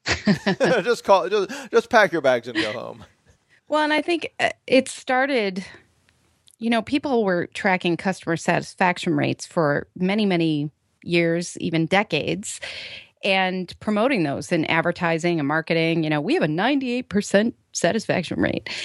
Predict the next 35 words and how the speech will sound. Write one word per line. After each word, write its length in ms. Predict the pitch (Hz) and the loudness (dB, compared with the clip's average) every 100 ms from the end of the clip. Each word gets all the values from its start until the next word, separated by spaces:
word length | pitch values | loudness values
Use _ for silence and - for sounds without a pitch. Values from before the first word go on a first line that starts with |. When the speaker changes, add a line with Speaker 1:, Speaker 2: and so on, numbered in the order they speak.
| - - - | -8 -8 -8
Speaker 2:
And 200 | - 220 | -2 0
then 340 | 254 269 269 - _ _ - - - 202 | 2 2 0 -2 _ _ -6 -6 -8 -8
Fred 240 | - 233 | 0 0
Reichhold 480 | 208 233 - 180 160 | 2 0 0 -2 0
really 400 | 160 156 160 156 _ _ | 0 2 0 -4 _ _
changed 340 | - 185 170 - | -2 2 2 0
the 60 | |
game 280 | 180 269 170 | 0 0 2
when 100 | 156 | 0
he 80 | 160 | -4
came 240 | - 175 | -2 0
up 160 | 170 175 | 0 0
with 180 | 170 - | -2 -2
the 80 | 170 | -4
one 440 | 147 160 185 220 - _ _ | 0 0 2 0 -4 _ _
question 420 | - 160 - 196 | 0 0 0 -8
survey, 360 | 180 160 139 160 | -4 -2 0 0
which 200 | 160 147 | 0 -2
eventually 380 | 160 160 - 175 | 0 0 0 -2
became 300 | 156 170 156 | -2 -2 2
the 80 | 156 | 2
Net 160 | 151 | 2
Promoter 340 | - 170 147 151 | 0 0 0 0
Score, 460 | - 131 135 190 - - - - - | -2 0 2 0 -4 -16 -18 -16 -2
which 180 | 175 180 | 0 0
is 120 | 170 | 0
on 140 | 160 | 0
a 40 | 165 | 0
scale 320 | - 180 196 | -2 0 2
from 180 | 233 208 | 0 0
one 140 | 202 | 0
to 120 | 262 | -2
ten, 280 | - 196 185 | 0 2 2
how 200 | 190 196 | 0 -2
likely 500 | 202 202 208 247 247 | 0 -2 -2 -4 -2